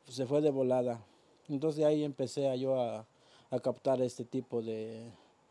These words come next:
pues, de seres y, y ovnis que cruzan día a día, ahora sí que, pues, esa comunidad. También posiblemente sea por el volcán,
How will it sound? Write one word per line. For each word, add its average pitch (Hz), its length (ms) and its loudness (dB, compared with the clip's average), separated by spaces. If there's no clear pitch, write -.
pues, 131 140 0
de 139 100 6
seres 196 520 4
y, 139 80 2
y 143 540 4
ovnis 170 580 2
que 120 160 -4
cruzan 123 560 -2
día 135 260 4
a 127 40 4
día, 127 300 2
ahora 120 180 -2
sí 120 180 -10
que, 127 400 -16
pues, 117 160 -8
esa 123 220 -4
comunidad. 117 540 -6
También 143 300 4
posiblemente 131 580 2
sea 139 180 4
por 123 140 2
el 120 80 4
volcán, 156 520 2